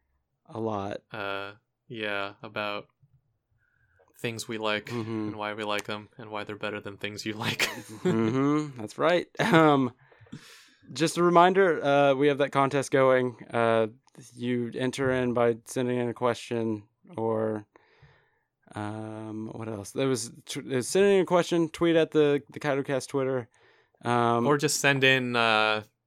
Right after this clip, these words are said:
Speaker 2: your picks for game of the
Speaker 1: yeah,
Speaker 2: year.
Speaker 1: I was gonna say, like, that's a, that's a good point. If you don't have a question, just send in your picks for game of the, yeah,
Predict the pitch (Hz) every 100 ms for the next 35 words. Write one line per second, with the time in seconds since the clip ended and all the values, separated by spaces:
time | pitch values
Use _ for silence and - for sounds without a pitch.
0 | _ _ _ 117 113 110 110 104 - 107
1 | 104 101 165 120 101 113 120 131 117 151
2 | 110 104 120 117 - 117 113 107 - 117
3 | 110 110 - 101 107 123 151 147 135 131
4 | - 113 110 - 170 - 139 143 143 135
5 | 101 - 101 101 101 - 131 _ _ _
6 | _ _ 104